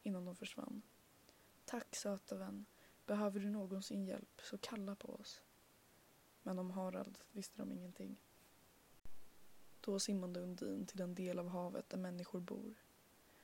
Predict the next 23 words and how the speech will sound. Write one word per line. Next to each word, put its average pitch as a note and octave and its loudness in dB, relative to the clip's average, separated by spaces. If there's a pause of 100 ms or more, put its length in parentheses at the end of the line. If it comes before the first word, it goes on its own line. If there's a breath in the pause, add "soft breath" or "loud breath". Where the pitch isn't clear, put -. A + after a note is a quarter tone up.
(140 loud breath)
Där F#3+ 4
låg F#3 4
öarna F#3 4
tätt - -6
och - -2
över F#3+ 6
Undin F#3+ 2
flöt - -2
båtar G3 0
som - -2
stora F#3 -2
simmande F3+ 0
fåglar. F3+ -4 (1200)
Undin G#3+ 6
simmade F#3+ 4
nära F#3+ 4
botten - -2 (100)
för - -2
att F#3 0
inte F3+ 0
krocka - -2
med F#3 2
någon. F#3 -4